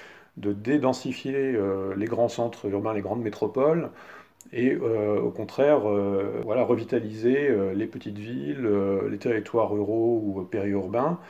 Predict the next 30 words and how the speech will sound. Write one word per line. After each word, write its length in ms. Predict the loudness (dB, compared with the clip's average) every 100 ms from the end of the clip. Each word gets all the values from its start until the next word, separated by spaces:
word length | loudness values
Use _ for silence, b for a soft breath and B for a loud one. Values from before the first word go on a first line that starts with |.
| B B B B _
de 100 | -2
manière 300 | 2 2 2
à 40 |
mieux 120 | 4 4
répartir 460 | 6 4 2 2
la 60 | 0
population 640 | -2 -2 -2 0 0 -2
et 60 | -2
donc 220 | -4 -2
les 80 | 0
besoins 380 | 2 2 0 -2
de 80 | -4
la 60 | -4
population 680 | -4 -6 -6 -6 -4 -2
en 60 | -2
termes 300 | -2 -2 0
de, 280 | -4 -6 -6
d'approvisionnement 680 | -4 -2 -2 0 -2 -2 -2
de 60 |
nourriture, 580 | -2 -4 -6 -4 0 2
de 80 | 2
manière 380 | 0 -2 -2 -2
à 160 | -4
pouvoir, 420 | -6 -2 0 0 -2
euh, 140 | -6 -10
favoriser 500 | -6 -2 0 0 -2
les 80 | -4
circuits 360 | -4 -6 -6 -10
courts, 520 | -6 0 2 2 0
euh, 140 | -4